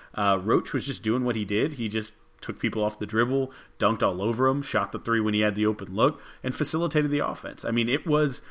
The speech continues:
if you get that Snoop Roach, this is a team that goes deep in the tournament. I mean, that's a, that's a guy who, who you have to game plan, you know, run your whole defense to try to get the ball out of his hands and stop him. And that's, that's pretty incredible.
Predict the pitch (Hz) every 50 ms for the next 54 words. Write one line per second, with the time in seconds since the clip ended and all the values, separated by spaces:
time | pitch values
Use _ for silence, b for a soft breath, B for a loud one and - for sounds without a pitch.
0 | B B B B - - - - 123 - 127 139 185 196 165 202 190 - - -
1 | 104 113 139 - - - 160 165 160 156 - 160 160 165 160 - - - - -
2 | _ - - _ - _ _ _ _ _ _ - _ _ _ _ - - 110 110
3 | 104 101 101 110 113 113 - - 113 107 107 98 - 120 113 107 104 104 101 104
4 | 101 95 - - 110 101 - 95 92 92 - - 95 85 82 76 - - - 110
5 | 110 117 113 101 107 104 113 113 - 131 117 110 101 101 B B B B B B
6 | 127 123 123 - 139 104 117 113 113 113 104 113 110 107 107 110 - 113 113 110
7 | 104 101 107 107 98 101 95 - 104 92 101 95 98 98 95 - 101 95 95 90
8 | 90 90 92 - - - 123 107 98 95 92 104 110 107 107 104 104 98 95 104
9 | 101 98 - 104 92 - 101 92 - - - 104 98 - 101 95 98 90 98 90
10 | - 90 95 92 90 90 87 90 92 90 - 92 92 90 87 87 87 87 - -
11 | - 87 82 - 87 82 80 95 104 107 107 107 - - - B B B B B
12 | B B B B - 127 117 - - 127 107 101 92 87 - 107 95 87 82 -
13 | -